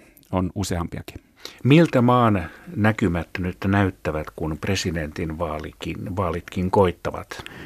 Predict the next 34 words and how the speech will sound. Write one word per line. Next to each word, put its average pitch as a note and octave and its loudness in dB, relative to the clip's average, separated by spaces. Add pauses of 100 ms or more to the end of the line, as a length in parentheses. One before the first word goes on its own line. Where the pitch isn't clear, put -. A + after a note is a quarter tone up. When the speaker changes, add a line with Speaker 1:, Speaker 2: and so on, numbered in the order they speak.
(120)
Speaker 1:
Hyvin E3 8
sekavilta G2+ 4
sanoisin, G#2 2
että - -2
kyllä B2 6
ne B2+ 6
on C3 4
entisestään A#2 4
tää G#2+ 4 (540)
kahtiajako-, G#2 4
poliittinen C3+ 4
kahtiajako F#2 4
on F2+ 2 (380)
kärjistynyt F2+ 0
koko G#2+ 6
ajan F2 4
lisää G2 0 (100)
Trumpin G2 4
aikana, F#2 0
ja F#2 2
se D3 4
on D3 8
aika C#3 4
vaarallinen F#2 4
kyllä. F2 -4 (420)
Ja G#2 2
mitä G#2+ 6
nyt C3 4
nähdään C3 4
näistä A#2 4
mellakoistakin, F2+ 2
että F2+ -2
kyllä G#2+ 4
se, A2 4